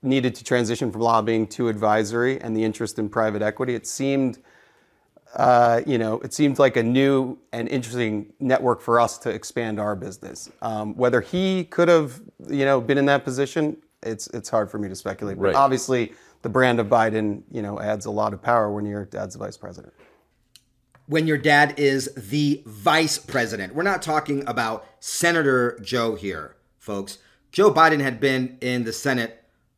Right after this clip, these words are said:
Speaker 3: for over three decades, four decades, I believe. I don't know if he actually did the forty years. I think part of those forty years include his time as vice president. These schemes and things, which were going on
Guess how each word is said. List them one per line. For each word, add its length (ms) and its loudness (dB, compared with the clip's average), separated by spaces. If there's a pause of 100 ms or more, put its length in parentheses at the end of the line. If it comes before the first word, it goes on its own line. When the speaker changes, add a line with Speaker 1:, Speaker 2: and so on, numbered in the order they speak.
(160)
Speaker 3:
for 460 -4
over 240 2
three 240 -2
decades, 640 -4
four 260 -4
decades, 440 -4
I 60 -4
believe. 200 -4
I 40 -4
don't 80 -2
know 60 -4
if 80 -12
he 140 -8
actually 280 -6
did 120 -6
the 60 -10
forty 280 -8
years. 380 -4 (320)
I 80 -14
think 240 -8 (280)
part 140 -2
of 40 -2
those 100 -4
forty 260 -4
years 520 -6 (500)
include 480 -4
his 260 -6
time 540 -6 (300)
as 240 -4
vice 340 -6
president. 460 -6 (580)
These 400 -2
schemes 500 -2
and 160 -6
things, 460 -6
which 260 -4
were 200 0
going 280 -2
on 380 -4